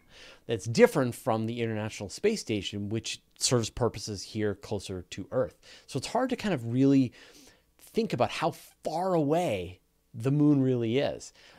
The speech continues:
And so it makes sense to provide a small way station. It's only gonna, in the beginning, it's only gonna be a couple of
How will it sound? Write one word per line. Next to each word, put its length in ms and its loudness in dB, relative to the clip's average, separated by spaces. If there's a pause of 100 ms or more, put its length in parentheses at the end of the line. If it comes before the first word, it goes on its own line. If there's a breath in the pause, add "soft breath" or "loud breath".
And 100 -6
so 100 0
it 60 2
makes 220 0
sense 260 -2
to 120 -10
provide 420 -2
a 160 -4
small 560 -2
way 240 2
station. 400 -8
It's 100 -10
only 160 0
gonna, 140 -2
in 80 -2
the 60 -2
beginning, 300 -2
it's 140 -4
only 180 -4
gonna 140 -6
be 120 -8
a 80 -10
couple 580 -8
of 460 -4